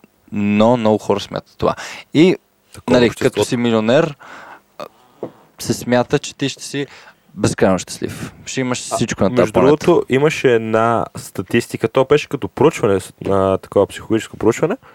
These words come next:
Speaker 2: а, което показваше, а, м, ниво, в смисъл, степента на богатство, което притежаваш, колко щастлив те прави. Интересното беше, че хора с доходи около,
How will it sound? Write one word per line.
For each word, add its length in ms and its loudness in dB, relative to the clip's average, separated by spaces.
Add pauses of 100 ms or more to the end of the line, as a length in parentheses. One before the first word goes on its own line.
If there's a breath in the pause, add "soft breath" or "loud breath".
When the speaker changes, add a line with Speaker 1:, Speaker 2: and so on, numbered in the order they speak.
(640 loud breath)
Speaker 2:
а, 440 2 (160)
което 300 2
показваше, 880 2 (640)
а, 140 -6 (420)
м, 360 -6 (880)
ниво, 460 2
в 120 -18
смисъл, 380 -2
степента 580 2
на 80 2
богатство, 440 0
което 260 0
притежаваш, 560 0
колко 240 0
щастлив 420 -4
те 100 -4
прави. 280 -2 (480 loud breath)
Интересното 540 2
беше, 280 4
че 300 4 (400 soft breath)
хора 300 2
с 240 -2
доходи 380 2
около, 480 2